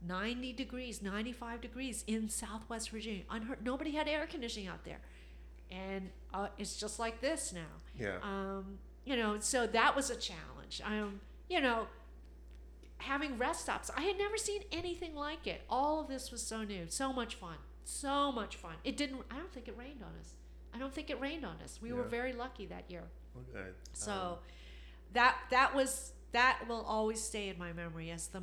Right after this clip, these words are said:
Speaker 1: most difficult ride, even though since then I have done probably
Speaker 2: Some, some, some
Speaker 1: much
Speaker 2: bigger
Speaker 1: more
Speaker 2: rides,
Speaker 1: difficult
Speaker 2: yeah.
Speaker 1: <laughs> rides.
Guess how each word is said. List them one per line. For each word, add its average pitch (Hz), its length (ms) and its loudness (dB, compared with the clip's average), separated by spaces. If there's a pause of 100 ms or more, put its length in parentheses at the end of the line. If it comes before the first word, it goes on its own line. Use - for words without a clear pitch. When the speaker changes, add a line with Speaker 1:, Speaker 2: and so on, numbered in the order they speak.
(180)
Speaker 1:
most 214 400 0
difficult 220 520 -4
ride, 160 360 -4
even 226 360 -2
though 190 300 2 (100)
since 185 320 -4
then 170 180 -4
I 170 120 -6
have 165 160 -6
done 165 260 -6 (720)
probably 202 480 0
Speaker 2:
Some, 170 200 -2
some, - 100 -4
some 170 80 -2
Speaker 1:
much 202 420 4
Speaker 2:
bigger 196 160 -2
Speaker 1:
more 190 120 0
Speaker 2:
rides, 180 120 -4
Speaker 1:
difficult 175 500 -2
Speaker 2:
yeah. 359 560 12 (100)
Speaker 1:
<laughs> - 40 -2
rides. - 440 2